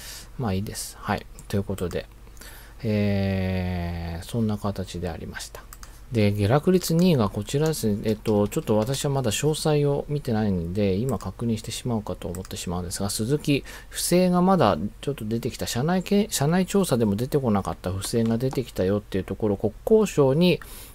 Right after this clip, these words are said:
えー、申請したという話がありました。今日夕方から記者会見っていう話だったんですが、ちょっとまだ、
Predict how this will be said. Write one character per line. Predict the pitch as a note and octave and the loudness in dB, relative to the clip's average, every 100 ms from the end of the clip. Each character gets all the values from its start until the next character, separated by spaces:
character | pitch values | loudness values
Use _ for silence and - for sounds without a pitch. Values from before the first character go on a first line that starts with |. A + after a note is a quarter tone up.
| - | 0
え | B2 A#2 A2 A2 G#2+ G#2 | 4 6 8 6 6 4
ー、 | |
申 | - B2 B2 | 2 0 0
請 | - B2 | 0 0
し | A#2 | 0
た | - A#2+ | -2 -2
と | A2+ | 0
い | |
う | |
話 | G#2 G2+ A2 | 2 0 2
が | G2+ | 2
あ | |
り | G2 | 2
ま | F#2+ | -2
し | |
た。 | F#2+ | -4
今 | - C3+ | 2 4
日 | |
夕 | D3+ A3+ | 6 4
方 | C4+ C4 B3 | 2 0 0
か | B3 | 2
ら | A#3+ | 0
記 | A#3 | 0
者 | - A#3+ | -4 -2
会 | B3 B3+ | 0 0
見 | - D3 | 0 0
っ | |
て | A2+ | 2
い | |
う | F#2+ | 2
話 | F#2+ - | 0 -2
だ | F#2 | -6
っ | |
た | - E2+ | -4 -6
ん | |
で | E2 | -4
す | F#2+ | -6
が、 | F#2+ | -6
ち | - | -4
ょ | D4 | -6
っ | - | -2
と | C#3 | 0
ま | A#2+ A#2 | 2 4
だ、 | F#2 - | 4 4